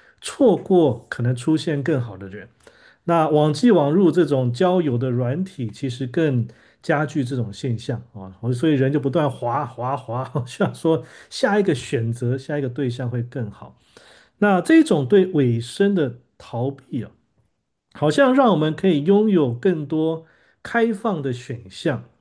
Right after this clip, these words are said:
但事实上它也让我们的生命变得越来越轻，越来越浅啊，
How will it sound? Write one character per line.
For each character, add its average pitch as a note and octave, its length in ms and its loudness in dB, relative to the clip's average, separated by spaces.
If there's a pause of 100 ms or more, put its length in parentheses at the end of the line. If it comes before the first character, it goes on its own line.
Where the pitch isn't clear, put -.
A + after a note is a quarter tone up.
(580)
但 B3 180 4
事 C#4+ 220 0
实 F3 180 -2
上 E3+ 300 0
它 F#3 160 -2
也 D3+ 80 2
让 F3+ 200 0
我 D#3 40 -2
们 C3 80 -6
的 C3+ 100 -4
生 F3+ 380 -4
命 F3+ 340 -4
变 D#3 240 -6
得 C3+ 140 -8
越 F3 200 -4
来 C#3 80 -4
越 C#3+ 340 -6
轻， F3 500 -8 (800)
越 F#3 180 0
来 C#3+ 100 -2
越 D3+ 300 -2
浅 - 460 -10 (200)
啊， F#2+ 200 -20